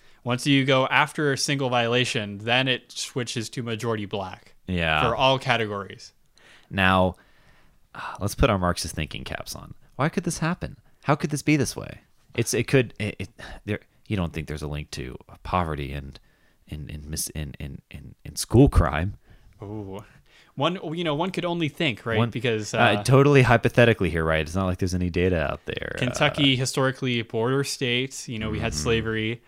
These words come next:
Speaker 2: Yeah.
Speaker 1: Um, post Reconstruction.
Speaker 2: Yeah.
Speaker 1: You know, very, very difficult mobility wise
Speaker 2: Mm-hmm.
Speaker 1: after, after all that was kind of taken away.
Speaker 2: Yeah.
Speaker 1: Um, and so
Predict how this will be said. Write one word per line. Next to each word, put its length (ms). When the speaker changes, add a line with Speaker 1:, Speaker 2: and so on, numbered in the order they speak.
Speaker 2:
Yeah. 360
Speaker 1:
Um, 260
post 560
Reconstruction. 960
Speaker 2:
Yeah. 340
Speaker 1:
You 80
know, 40
very, 460
very 260
difficult 540
mobility 560
wise 320
Speaker 2:
Mm-hmm. 80
Speaker 1:
after, 600
after 300
all 160
that 160
was 220
kind 160
of 160
taken 280
away. 440
Speaker 2:
Yeah. 440
Speaker 1:
Um, 200
and 480
so 480